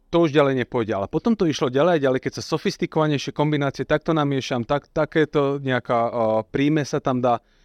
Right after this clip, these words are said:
Až to išlo ďalej a ukážeme takú tabuľku, ktorá zobrazuje, že kam sme sa zatiaľ pohli, a potom sa vrátime k tým ostatným veciam. A, čiže tu vidíme rok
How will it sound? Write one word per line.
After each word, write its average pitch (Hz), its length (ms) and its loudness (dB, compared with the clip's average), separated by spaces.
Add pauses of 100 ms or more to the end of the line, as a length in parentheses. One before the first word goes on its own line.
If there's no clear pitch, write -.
(320)
Až - 240 -4
to 226 60 2
išlo 190 260 2
ďalej 127 400 2
a - 160 -6
ukážeme 170 400 0
takú 156 240 0
tabuľku, 101 560 -2 (320)
ktorá 120 640 -2 (840)
zobrazuje, 151 600 2
že 131 80 -2
kam 143 240 -2
sme 180 100 0
sa 160 140 -4
zatiaľ 139 260 0
pohli, 120 220 -4
a 117 80 -2
potom 127 160 -2
sa 131 80 -2
vrátime 127 320 0
k - 160 -6
tým 120 80 0
ostatným 143 340 -4
veciam. 139 380 -2 (540)
A, 120 400 -2 (100)
čiže 131 240 -2
tu 170 140 0
vidíme 175 320 2
rok 175 340 2